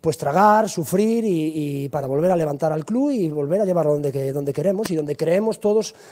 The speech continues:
los que amamos este, este club, que es donde se merece, que es el fútbol profesional.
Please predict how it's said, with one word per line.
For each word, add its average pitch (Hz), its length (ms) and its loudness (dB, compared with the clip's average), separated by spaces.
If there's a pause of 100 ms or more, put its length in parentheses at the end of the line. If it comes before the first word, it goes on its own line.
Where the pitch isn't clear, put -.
(140)
los 165 140 2
que - 60 -2
amamos 180 260 0
este, 185 440 0
este 170 200 -4
club, 208 220 -6
que 180 120 -2
es 127 120 -10
donde 143 160 -6
se 139 100 -8
merece, 151 300 -4
que 151 60 -2
es 156 160 -8 (120)
el 165 120 -8
fútbol 190 220 -2
profesional. 131 520 -10